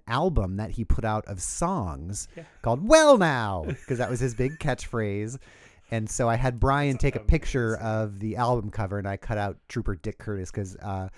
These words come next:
Speaker 1: I'd watched our old Bins episode, and we were all like, "We should make shirts that have Dick Curtis on 'em."
Speaker 2: I love it.
Speaker 1: And so I
Speaker 2: This
Speaker 1: made
Speaker 2: is
Speaker 1: that.
Speaker 2: super
Speaker 1: That is, like,
Speaker 2: cool.
Speaker 1: my fourth or fifth shirt. It is,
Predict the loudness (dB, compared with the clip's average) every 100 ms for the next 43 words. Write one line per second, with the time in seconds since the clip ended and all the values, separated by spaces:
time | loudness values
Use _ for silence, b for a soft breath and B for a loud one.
0 | B -4 -2 2 2 2 -4 -4 0 2
1 | 2 0 -2 -4 -4 -4 -4 -4 -6 -6
2 | -4 -4 -2 -2 -2 0 2 2 2 0
3 | 0 0 -2 -2 -4 -2 -2 -2 -2 -4
4 | -6 -10 -14 -12 -12 -6 0 2 2 0
5 | 2 2 2 2 4 4 4 2 4 4
6 | 6 4 6 4 2 2 4 4 4 4
7 | 2 0 0 0 -2